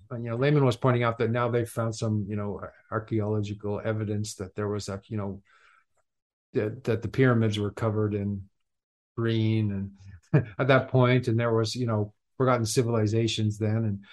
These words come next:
and then the burning of the Alexandria Library and, and stuff. Apparently, like,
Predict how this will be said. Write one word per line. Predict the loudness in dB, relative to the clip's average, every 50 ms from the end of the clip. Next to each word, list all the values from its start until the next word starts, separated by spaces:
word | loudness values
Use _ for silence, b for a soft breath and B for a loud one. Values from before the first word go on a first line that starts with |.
| b b b b b b b _ _ _ _ _ _ _ _ _ _ _ _ 4
and | 8 8
then | 10 10 10
the | 10
burning | 10 12 12 12 12 10 10 10
of | 8 8
the | 10 10
Alexandria | 10 10 8 8 6 4 2 2 2 4 4 4 4 4
Library | 4 4 4 4 4 4 2 0 0 0 0 0 0 -2 -2
and, | -2 -4 -6 -6
and | -8 -6
stuff. | -2 2 2 2 2 2
Apparently, | 0 2 4 6 6 6 6 6 4
like, | 6 4 4 2